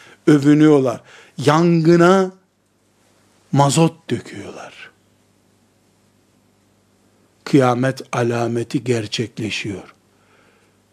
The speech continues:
Gerçekler ağır. Bu kıyametin yaklaştığını gösteriyor. Biz de bu zamanın ümmetiyiz.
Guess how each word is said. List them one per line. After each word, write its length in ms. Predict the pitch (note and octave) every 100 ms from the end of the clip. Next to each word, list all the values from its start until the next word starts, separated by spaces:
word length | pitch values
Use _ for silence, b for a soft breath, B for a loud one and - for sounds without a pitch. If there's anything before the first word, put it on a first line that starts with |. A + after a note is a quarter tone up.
| _ _ _
Gerçekler 840 | D3 D3+ C#3+ - D#3 - D3+ A3 A3 _ _ -
ağır. 400 | B2 D#3 E3 - _ _ _ _ _ _ _ _ _ _ _ b b b b -
Bu 120 | A#3+
kıyametin 720 | G#3+ A#3+ A#3 A#3+ B3 C4+ B3
yaklaştığını 1080 | G#3+ G#3 - G#3+ G3 - G#3 G3 G#3 C4 C#4+ _ _ _ _ _ _ _ _ _ _ _ _ -
gösteriyor. 800 | C#3 B2+ - A#2 F#2 D#2 - _ _ _ _ _ -
Biz 280 | A#3+ A#3 E3
de 280 | A3+ B3+ B3 _ _ _ _ -
bu 80 |
zamanın 560 | A3 F#3 E3 C#3+ C3 A2+
ümmetiyiz. 760 | G#2+ G2 G2 - - - -